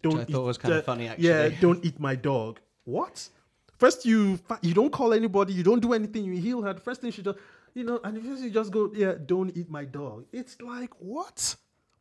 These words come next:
Speaker 1: It's l-, too unbelievable. You know, if they had said that this guy had known about the Atlantean world and understood who these people were,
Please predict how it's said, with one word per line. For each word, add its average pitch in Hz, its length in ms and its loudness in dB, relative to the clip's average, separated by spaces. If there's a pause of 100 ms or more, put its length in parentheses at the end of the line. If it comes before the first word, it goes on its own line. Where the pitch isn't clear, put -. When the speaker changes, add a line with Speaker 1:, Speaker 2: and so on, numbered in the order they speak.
(380)
Speaker 1:
It's 247 360 -2
l-, 220 140 -14 (100)
too 359 340 -4
unbelievable. 208 760 -4
You 214 120 -2
know, 190 100 0 (420)
if 247 360 -6
they 190 240 -2
had 180 200 -4
said 175 500 -12 (600)
that 139 220 -10
this 185 180 -6
guy 123 520 -8 (360)
had 127 340 -6
known 135 600 -2
about 117 600 -8
the 117 120 -12
Atlantean 120 640 -10
world 110 380 -10
and 117 120 -10
understood 113 580 -12
who 120 120 -14
these - 180 -18
people 107 380 -14
were, 101 260 -10